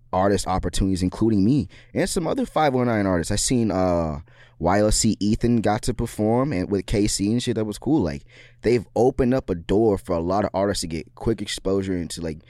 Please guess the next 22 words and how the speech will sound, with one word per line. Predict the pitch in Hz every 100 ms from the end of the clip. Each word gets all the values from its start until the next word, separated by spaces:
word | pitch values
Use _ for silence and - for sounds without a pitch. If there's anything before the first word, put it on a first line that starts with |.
| - -
meet | 85 98
a | 101
lot | 87 95
of | 85
people | - 117 80
in | 78
a |
time | 76 - 92 92 87
where | 87 85 73 - _ _ _ -
it's | 80
been | - 95
kinda, | 107 117 131
like, | 131 131 - _ _ - -
tough | 113 120
to | -
get | 120 143
shows, | - 147 233 - -
you | 101
know | 107
what |
I | 110
mean? | 123 147